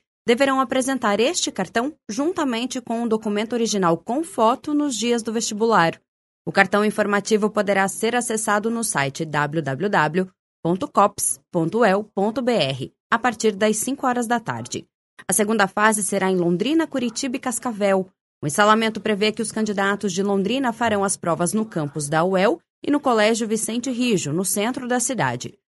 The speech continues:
Os candidatos de Curitiba farão as provas na Faculdade Padre João Bagose, enquanto os vestibulandos de Cascavel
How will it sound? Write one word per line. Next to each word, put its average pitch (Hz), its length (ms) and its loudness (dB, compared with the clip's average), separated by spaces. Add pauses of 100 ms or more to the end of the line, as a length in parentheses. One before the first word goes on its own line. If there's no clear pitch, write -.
(300)
Os 285 140 -4
candidatos 240 540 2
de 220 120 -2
Curitiba 254 520 -2
farão 233 280 0
as 220 160 0
provas 208 340 0
na 190 120 -2
Faculdade 185 640 0
Padre 190 400 0
João 180 240 0
Bagose, 185 640 2
enquanto 190 440 -4
os 185 120 -4
vestibulandos 170 760 -2
de 180 80 -4
Cascavel 202 580 -2